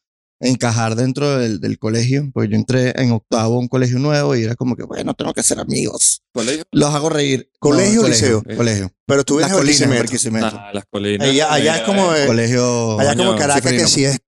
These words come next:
Speaker 3: colegio,
Speaker 1: Ujú.
Speaker 3: es cifrino, y si es liceo, es
Speaker 1: Eh,
Speaker 2: O sea, tú
Speaker 1: eh,
Speaker 2: eres el único
Speaker 1: normal.
Speaker 2: liceísta de este grupo.
Speaker 3: Bueno, hay un
Speaker 1: ¿Tú eres liceísta?
Speaker 2: Sí.
Speaker 3: tiene que ver
Speaker 1: Bueno,
Speaker 3: un
Speaker 1: pero en San Juan de los Morros, liceo es el colegio.
Speaker 2: ¿Viste?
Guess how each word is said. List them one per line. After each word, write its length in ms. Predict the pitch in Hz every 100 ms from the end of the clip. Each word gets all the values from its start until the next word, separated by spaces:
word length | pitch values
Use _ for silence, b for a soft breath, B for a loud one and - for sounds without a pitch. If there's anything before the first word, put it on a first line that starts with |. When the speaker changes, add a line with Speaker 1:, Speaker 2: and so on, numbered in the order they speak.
| -
Speaker 3:
colegio, 600 | 151 160 175 165 240 - -
Speaker 1:
Ujú. 400 | 123 151 196 233
Speaker 3:
es 120 | 135 127
cifrino, 480 | 143 170 175 214 226
y 100 | 135
si 140 | 123
es 60 | 123
liceo, 460 | 147 165 160 175
es 220 | 143 131 135 - _ -
Speaker 1:
Eh, 320 | 127 113 107 110
Speaker 2:
O 20 | 120
sea, 140 | 117
tú 60 | 123
Speaker 1:
eh, 20 |
Speaker 2:
eres 140 | 131
el 120 | 165 131
único 200 | 139 151
Speaker 1:
normal. 160 | - -
Speaker 2:
liceísta 400 | 117 113 104 135
de 40 |
este 160 | 113 123
grupo. 300 | 110 95 - _
Speaker 3:
Bueno, 300 | 113 135 113
hay 140 | 98
un 280 | 107 110 107
Speaker 1:
¿Tú 100 | 110
eres 120 | 147
liceísta? 480 | 180 170 143 - 107 -
Speaker 2:
Sí. 80 | 98 - _
Speaker 3:
tiene 180 | 113 113
que 80 | 143
ver 100 | 135
Speaker 1:
Bueno, 80 | 139
Speaker 3:
un 60 |
Speaker 1:
pero 120 | 139 131
en 60 |
San 160 | 123 127
Juan 160 | 135
de 60 | 143
los 100 | 180
Morros, 260 | 175 151 160
liceo 500 | 127 - 117 110 123
es 80 |
el 120 | 131 131
colegio. 340 | 110 95 101 - -
Speaker 2:
¿Viste? 280 | 139 -